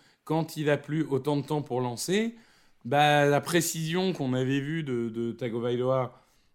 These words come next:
elle disparaît un peu, et on retrouve ces lancers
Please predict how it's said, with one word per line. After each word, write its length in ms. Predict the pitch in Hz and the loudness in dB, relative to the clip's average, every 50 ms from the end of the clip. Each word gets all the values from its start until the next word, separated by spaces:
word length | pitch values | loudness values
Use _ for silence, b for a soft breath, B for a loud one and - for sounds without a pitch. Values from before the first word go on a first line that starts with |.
| b - | b 0
elle 180 | - 131 135 127 | 2 2 2 2
disparaît 520 | 117 123 120 - - - 139 123 127 123 | 0 -6 -6 -4 0 2 2 4 4 2
un 120 | 120 117 | 0 -2
peu, 420 | 107 - 156 175 208 233 233 226 b b b b b b b - | -4 0 4 4 4 4 2 -2 b b b b b b b 0
et 140 | 143 156 | 2 4
on 180 | 156 151 147 139 | 4 4 4 4
retrouve 520 | 123 143 143 139 - - 180 208 226 190 | 4 4 2 2 0 -2 -2 -2 -2 -2
ces 260 | 156 - - - 147 139 | -4 -6 -2 -2 0 0
lancers 600 | 135 127 123 113 - - - 160 175 190 196 | 0 0 -2 -2 -4 -2 0 2 2 2 2